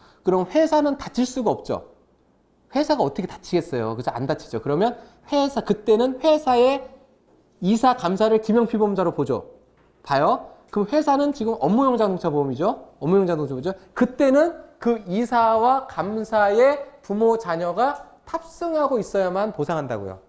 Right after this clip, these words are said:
이해되세요? 그래서 요 경우는 개인용에만 해당되는 거고,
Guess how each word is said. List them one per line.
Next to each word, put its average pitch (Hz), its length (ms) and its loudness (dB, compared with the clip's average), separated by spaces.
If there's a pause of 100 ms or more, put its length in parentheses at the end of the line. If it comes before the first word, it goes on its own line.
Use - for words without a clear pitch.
이해되세요? 147 420 -2
그래서 147 560 0 (560)
요 208 180 4
경우는 240 500 2
개인용에만 226 720 0
해당되는 190 500 -4
거고, 190 420 -2